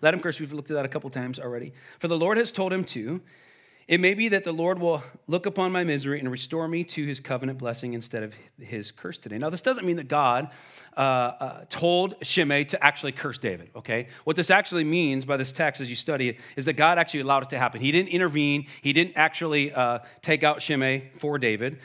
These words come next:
like he did with many other things, right? Um, but so it's not, not, not that God said, "Hey, go curse David." He's just allowed it to happen, okay, in his, in his wisdom and sovereignty. Um, and, and so David considers that and submits, knowing that God is actually up to something.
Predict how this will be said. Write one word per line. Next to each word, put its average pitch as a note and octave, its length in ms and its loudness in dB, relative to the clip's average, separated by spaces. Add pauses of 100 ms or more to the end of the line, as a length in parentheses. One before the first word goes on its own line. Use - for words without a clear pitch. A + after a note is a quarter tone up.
(100)
like C3 140 2
he C#3+ 60 -2
did C3 180 0
with B2+ 180 -8
many A#2 220 -2
other B2+ 120 -2
things, G2+ 360 -10
right? A2+ 260 -6 (380)
Um, A#2 400 -2 (280)
but E3+ 320 0
so F#3+ 220 2
it's D3+ 140 -4
not, A3 160 4
not, G3 180 0
not G#3+ 140 6
that F3+ 60 0
God F3 180 4
said, D#3 160 2
"Hey, F3+ 80 2
go D3+ 180 0
curse D3+ 220 -6
David." C3+ 260 2
He's C#3+ 120 -6
just D3+ 120 -6
allowed D3 220 4
it D#3 80 -6
to D#3 80 -2
happen, A#2+ 320 -4 (140)
okay, B2+ 260 -2
in A#2 80 -2
his, B2 240 -4
in B2 100 -2
his A#2+ 140 -8
wisdom B2 260 -6
and B2+ 100 -6
sovereignty. A2 400 -6 (1000)
Um, C#3+ 320 2
and, D#3+ 160 2
and D3 80 -2
so E3+ 100 -2
David E3+ 520 2
considers G3 500 0
that A2+ 360 -2 (520)
and E3 340 4
submits, F#3+ 600 -2
knowing F3+ 500 4
that D3+ 260 2
God A3+ 300 6
is A3 120 4
actually G#3 320 0
up E3 140 0
to D3 80 -4
something. G2+ 340 -8